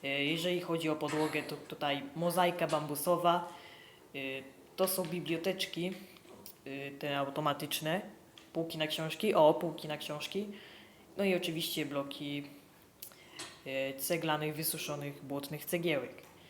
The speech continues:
Także myślę, że, no, w miarę, w miarę spoko. No i dookoła świątyni sobie tak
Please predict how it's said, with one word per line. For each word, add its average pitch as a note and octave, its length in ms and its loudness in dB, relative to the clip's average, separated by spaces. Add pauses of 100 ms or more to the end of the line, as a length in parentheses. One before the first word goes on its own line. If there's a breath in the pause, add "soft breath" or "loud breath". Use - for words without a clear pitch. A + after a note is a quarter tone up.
(200 loud breath)
Także D#3+ 320 0
myślę, D3+ 340 -4
że, C3 340 -6 (640)
no, A3 80 4
w F#3 100 0
miarę, F3+ 260 6
w D3 100 -6
miarę D3 260 2
spoko. - 480 -4 (2250 loud breath)
No C#3 100 -10
i D#3+ 100 -4
dookoła E3+ 400 0
świątyni D3+ 560 -6
sobie C3+ 280 -10
tak - 140 -14